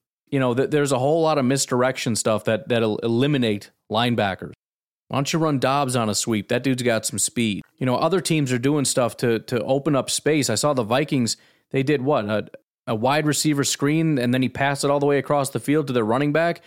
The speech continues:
and then there was a convoy, and they got down the field.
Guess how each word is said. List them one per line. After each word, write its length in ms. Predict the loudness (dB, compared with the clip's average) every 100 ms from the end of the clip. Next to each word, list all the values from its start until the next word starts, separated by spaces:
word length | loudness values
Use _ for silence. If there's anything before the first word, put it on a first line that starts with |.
| -12
and 100 | -2
then 100 | 0
there 100 | 2
was 120 | 2 -2
a 60 |
convoy, 720 | -4 -2 0 0 2 2 2
and 80 | 2
they 80 | 0
got 240 | 0 0
down 200 | 0 0
the 60 | -2
field. 420 | -2 0 2 0